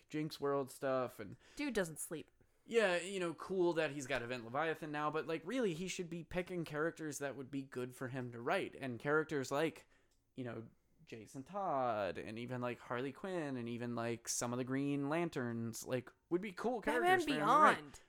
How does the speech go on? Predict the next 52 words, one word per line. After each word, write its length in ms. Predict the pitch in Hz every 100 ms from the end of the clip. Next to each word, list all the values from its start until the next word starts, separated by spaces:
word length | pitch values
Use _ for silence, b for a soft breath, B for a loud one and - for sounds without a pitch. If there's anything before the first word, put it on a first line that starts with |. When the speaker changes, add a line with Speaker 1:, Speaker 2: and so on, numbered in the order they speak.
| _
Speaker 1:
Yeah, 140 | 247 208 - _ - -
so 360 | - 156 147 127 147
Speaker 2:
Like, 340 | 254 247 - - _ -
I 60 |
don't 120 | 202
know. 60 | 139 117 _ _ -
Speaker 1:
Yeah, 140 | 175
Speaker 2:
He 60 | 123
Speaker 1:
and, 380 | 170 185 170 220
you 60 |
know, 140 | 202 175
he 140 | 170
does 260 | 175 196 180
well 220 | 156 160
on 120 | 160 143
the 60 |
younger 320 | 127 135 143 131
characters 580 | 139 131 131 139 127 131
and 100 | 117
stuff, 240 | - 120
so, 220 | - 110 - B B B B
I 80 | -
don't 100 | 170
know. 100 | 123 - _ -
Uh, 380 | 139 127 123 117
Batman 320 | 185 208 175
Beyond 280 | 127 131 147
would 80 | 117
actually 240 | 185 123
be 80 | 117
pretty 220 | - -
dope. 220 | - 123 -
Speaker 2:
Right? 200 | 254 415 -
That's 180 | - 427
Speaker 1:
Thinking 80 | 554
Speaker 2:
what 60 | 587
I'm 60 |
Speaker 1:
about 40 | 508
it. 140 | 523
Speaker 2:
saying. 160 | 587 453
Speaker 1:
Yeah. 60 |
Speaker 2:
I've 120 | 539
been 100 | 480
saying 140 | 508 523
that 100 | 523
Speaker 1:
That 60 | 554
would 80 | 523
Speaker 2:
from 80 | 554
the 20 |
Speaker 1:
actually 20 |
be 120 | 554 571
pretty 60 | 453